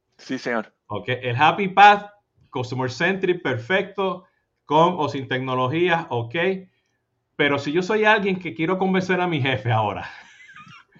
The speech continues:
Speaker 1: Está, me
Speaker 2: ¿entiendes?
Speaker 1: explico,
Speaker 2: Da-, dame,
Speaker 1: sí.
Speaker 2: dame ponerlo de esta forma. Este, quiero convencer a mi jefe, "Oye,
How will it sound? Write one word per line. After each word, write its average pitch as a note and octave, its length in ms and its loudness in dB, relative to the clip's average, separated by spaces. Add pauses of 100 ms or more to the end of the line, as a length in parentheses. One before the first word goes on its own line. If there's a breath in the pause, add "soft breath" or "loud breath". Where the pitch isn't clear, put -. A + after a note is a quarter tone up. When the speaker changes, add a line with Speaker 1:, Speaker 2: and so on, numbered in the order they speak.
(480 loud breath)
Speaker 1:
Está, B2 260 6
me B2+ 60 2
Speaker 2:
¿entiendes? C3+ 280 2
Speaker 1:
explico, C3+ 140 4
Speaker 2:
Da-, C#3 180 0
dame, D3+ 220 2
Speaker 1:
sí. A#2 120 -6
Speaker 2:
dame D#3+ 260 2
ponerlo F#3 380 2
de E3 60 2
esta E3+ 220 0
forma. A#2 560 -2
Este, A#2+ 480 -6
quiero D3 240 -2
convencer F#3+ 380 0
a F#3 80 2
mi E3+ 160 0
jefe, E3 600 -2 (340)
"Oye, C#3+ 520 -2